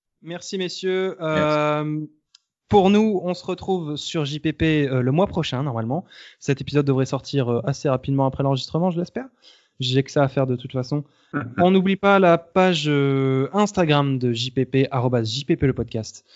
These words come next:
Speaker 1: pour s'abonner et rester au courant des nouvelles. Vous pourrez trouver,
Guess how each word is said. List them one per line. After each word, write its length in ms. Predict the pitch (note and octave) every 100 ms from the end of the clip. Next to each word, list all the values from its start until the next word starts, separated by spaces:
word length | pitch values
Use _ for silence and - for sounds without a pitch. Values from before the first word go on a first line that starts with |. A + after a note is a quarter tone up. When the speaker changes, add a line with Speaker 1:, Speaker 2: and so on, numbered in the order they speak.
| - - _
Speaker 1:
pour 160 | E3 -
s'abonner 680 | - F3+ E3 D#3 C#3 D3 C#3+
et 80 | B2+
rester 460 | C#3+ - D#3 C3+ -
au 80 | D#3
courant 240 | C#3+ B2+
des 80 | A2+
nouvelles. 400 | A2 D#3+ F#3 -
Vous 120 | - F#3
pourrez 240 | E3+ C#3+
trouver, 400 | - B2+ B2